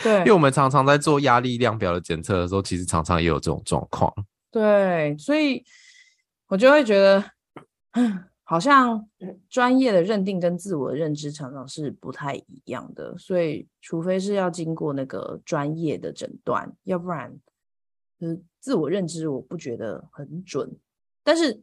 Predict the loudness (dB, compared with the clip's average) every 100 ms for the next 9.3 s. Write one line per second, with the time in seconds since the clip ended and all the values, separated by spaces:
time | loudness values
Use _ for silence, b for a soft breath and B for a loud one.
0 | _ 2 2 4 0 -2 -4 -4 2 2
1 | 2 0 0 0 -2 -2 -2 0 -2 -2
2 | -4 -4 -6 -4 0 2 2 -2 -2 -2
3 | -6 -6 -6 -6 -6 -8 -8 -8 -10 -12
4 | -12 -12 -12 -12 -8 -6 -6 -8 _ _
5 | _ _ -4 -2 0 0 2 0 -2 -6
6 | -8 -8 -6 -6 -6 -6 -6 -6 -6 -6
7 | -6 -10 -12 -18 -16 -20 -20 -20 -20 -14
8 | -8 -6 -6 -4 -4 -4 -10 -10 -8 -6
9 | -6 -6